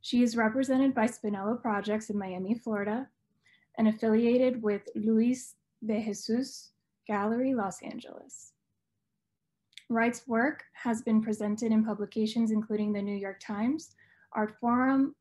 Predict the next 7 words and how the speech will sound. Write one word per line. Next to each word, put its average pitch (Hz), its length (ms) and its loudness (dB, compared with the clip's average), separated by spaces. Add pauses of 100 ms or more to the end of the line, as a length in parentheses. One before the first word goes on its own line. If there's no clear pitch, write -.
Art 214 140 0
in 220 100 2
America, 226 680 -2 (120)
Hyperallergic, 220 800 -2 (760)
the 220 60 0
Miami 220 560 4
Herald, 208 440 -2